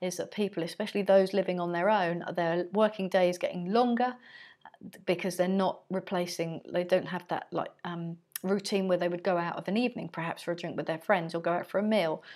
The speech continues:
or get on the train to go home, because they're not having that. What's happening is their day is just running on and on and on.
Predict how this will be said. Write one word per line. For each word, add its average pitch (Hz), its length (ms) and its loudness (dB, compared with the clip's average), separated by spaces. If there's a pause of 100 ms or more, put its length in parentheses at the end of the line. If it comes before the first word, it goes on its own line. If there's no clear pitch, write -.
(160)
or 190 80 4
get 190 160 4
on 185 100 2
the 190 60 0
train 190 320 0
to 180 100 -10
go 175 180 2
home, 175 300 -2
because 175 260 -6
they're 185 80 2
not 190 200 -2
having 190 340 2
that. 143 240 -6
What's - 220 -4
happening 170 480 -6
is 165 160 -6 (320)
their 175 100 0
day 165 320 2
is 165 100 -4
just - 200 -8
running 170 200 -4
on 175 280 -2
and 165 120 -4
on 165 160 -4
and 165 140 -4
on. 180 260 -4